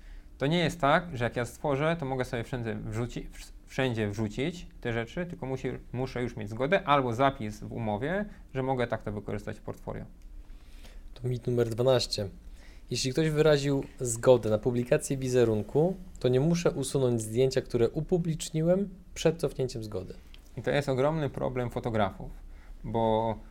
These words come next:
Speaker 1: często jest tak, fotografów, ale nawet kosmetyczek, salonów fryzjerskich, gdzie robimy zdjęcie naszego efektu końcowego i wszystko jest okej do momentu, dopóki ktoś nie napisze nam: "A ja jednak nie chcę", prawda?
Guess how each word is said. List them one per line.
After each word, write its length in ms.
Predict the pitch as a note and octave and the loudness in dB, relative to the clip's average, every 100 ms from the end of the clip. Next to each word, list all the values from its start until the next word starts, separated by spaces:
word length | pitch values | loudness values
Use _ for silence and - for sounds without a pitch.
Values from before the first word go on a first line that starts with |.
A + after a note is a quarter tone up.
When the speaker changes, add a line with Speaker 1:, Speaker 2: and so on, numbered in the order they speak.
| - | -18
Speaker 1:
często 420 | - D3+ D#3 D#3 C#3 | -8 -2 -2 0 0
jest 220 | B2 - | -2 0
tak, 200 | B2+ - | -4 -2
fotografów, 640 | B2 A#2 A#2+ D3 - A#2 | -4 0 4 6 4 0
ale 160 | A2 A2+ | 0 2
nawet 440 | B2 B2 A#2 - - - - - - - - - | 2 2 0 -2 -14 -14 -16 -18 -20 -18 -16 -12
kosmetyczek, 1000 | - A2+ - G#2+ B2+ C3 - A2+ G#2 G#2 | -6 -4 -2 -2 2 2 2 0 0 0
salonów 520 | - - A2+ B2 A#2 - | -2 2 4 2 -2 -4
fryzjerskich, 640 | A#2 A2 A#2 A2 - A2 | -4 -2 0 -2 -4 -6
gdzie 160 | G#2 A#2+ | -4 -2
robimy 440 | A#2 B2 A#2+ A2+ | -2 -2 -2 -2
zdjęcie 800 | G2+ A2+ B2 A#2+ - A#2 A2 G#2 G#2 - - - | -2 -2 0 -2 -4 -4 -2 -2 -6 -14 -18 -6
naszego 340 | A#2 - A#2 A#2 | -4 -2 2 4
efektu 340 | A2 B2 B2+ | 6 4 2
końcowego 800 | B2 A2 A#2+ G#2+ G2 A#2+ D#3 F3+ F3+ - - - | -2 -4 0 0 2 2 2 0 -4 -14 -16 -10
i 140 | A#2+ A#2 | -6 -4
wszystko 380 | - D3+ - | -4 -4 0
jest 240 | C#3 A#2+ A#2 | 0 0 -2
okej 520 | A2 A2+ A#2+ D#3+ E3+ - - A2+ | -4 0 0 0 -2 -8 -10 -2
do 120 | A#2+ | 0
momentu, 580 | B2+ B2+ C#3 C3+ C#3+ C3 | 2 0 0 0 -2 -2
dopóki 460 | A2+ - - B2+ | -2 -6 -6 -6
ktoś 300 | A#2+ B2+ A#2+ | -4 -2 -2
nie 100 | B2 | -2
napisze 380 | A2 G#2+ A#2 A#2 | -4 -4 -4 -4
nam: 300 | G#2+ G#2+ A2 - | -4 -4 -6 -2
"A 80 | D#3 | 4
ja 80 | |
jednak 240 | C3+ A#2+ A2 | 4 4 0
nie 100 | G2 | -4
chcę", 260 | - - - - | -6 -12 -14 -10
prawda? 460 | A2+ G#2+ B2 C3 | -6 -4 -2 -4